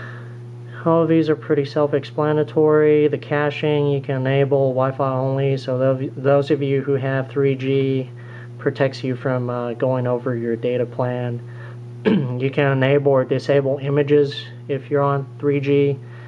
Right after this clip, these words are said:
Uh, saves a lot of bandwidth. And, uh, okay, so this is where the accounts are, and, uh, <clears throat> it's missing something. It's missing Facebook.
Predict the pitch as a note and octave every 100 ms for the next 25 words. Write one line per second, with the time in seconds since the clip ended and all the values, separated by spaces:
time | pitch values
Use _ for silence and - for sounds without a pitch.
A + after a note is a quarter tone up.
0 | - - C3 B2 A#2 C3+ B2 B2+ B2 B2+
1 | A#2 C3 C3+ C3 C#3 C3+ - - - -
2 | - - - - - - - - - -
3 | - - C#3 C3 B2 B2 B2+ B2 A#2+ A#2
4 | A2+ - E3+ F3 B2 A#2 C#3 B2 B2+ D#3+
5 | E3+ D3 D3+ D3 C3+ A#2+ - E3+ G#3 G#3+
6 | C#3+ B2 B2 B2+ - - - - - -
7 | - C#3 C3 B2+ B2 C3 B2+ A#2+ A#2 A#2
8 | A#2+ - - - - G3 C3+ - - D#3
9 | - F#3+ A3+ E3+ B2+ C#3+ A#2+ A#2+ B2 B2+
10 | D#3+ D3+ D3+ E3 D3 C#3 C3 - - -
11 | - - - G3 G#3+ - A2